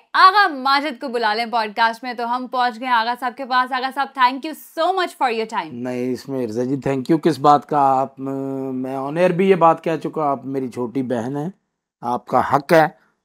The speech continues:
Speaker 2: तो आप जब चाहें, आपके लिए दरवाजे खुले हैं। तो
Speaker 1: मैंने आगा साहब यहाँ आके देखा है, आपने तो पूरा एक मेहमान खाना बनाया हुआ है, सारे इधर ही पाए जा रहे हैं।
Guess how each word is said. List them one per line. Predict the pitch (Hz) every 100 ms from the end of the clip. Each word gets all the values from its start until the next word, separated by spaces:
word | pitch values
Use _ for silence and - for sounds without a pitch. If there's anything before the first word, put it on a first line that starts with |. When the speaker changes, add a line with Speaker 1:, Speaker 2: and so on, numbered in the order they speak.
| -
Speaker 2:
तो | 117
आप | 110 101
जब | 120 123 -
चाहें, | 120 98 131 135 _ -
आपके | 107 - 120
लिए | 127 123
दरवाजे | 120 117 131
खुले | 139 151 170
हैं। | 160 156 - _ _ _ _ _ _ _
तो | 113 107 101 98 95 92 90 85 _ _ 226
Speaker 1:
मैंने | 254 285 381
आगा | 427 311 320
साहब | 320 359
यहाँ | 370 349
आके | 339 359
देखा | 247 -
है, | 330
आपने | 294 277 311
तो | 330
पूरा | - 294 311
एक | 311 269
मेहमान | 302 247 240 247 294
खाना | 294 240 262 277
बनाया | 269 226 202 220
हुआ | 233 240
है, | 240
सारे | 240 262 254 311 339
इधर | 262 294
ही |
पाए | 285 330 294
जा | 262 262 220
रहे | 202
हैं। | 190